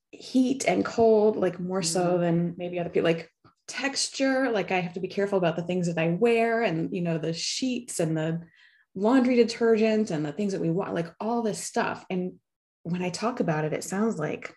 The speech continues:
Speaker 1: holy hell, what a pain in the ass. Who would wanna be H S P, right?
Speaker 2: Mm.
Speaker 1: But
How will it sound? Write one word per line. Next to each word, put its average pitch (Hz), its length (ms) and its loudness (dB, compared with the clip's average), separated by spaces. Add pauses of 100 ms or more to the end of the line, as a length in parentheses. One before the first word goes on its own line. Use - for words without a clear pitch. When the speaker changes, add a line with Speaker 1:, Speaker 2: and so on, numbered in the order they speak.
(200)
Speaker 1:
holy - 480 -8
hell, 175 400 0
what 185 140 2
a 214 40 2
pain 208 240 0
in 190 80 -2
the 185 180 0
ass. 180 260 -4
Who 262 180 0
would 190 160 0
wanna 185 240 -4
be 170 400 -2 (580)
H 170 180 0
S 170 160 2
P, 262 300 6
right? 269 300 2
Speaker 2:
Mm. 180 60 -4
Speaker 1:
But 180 300 -2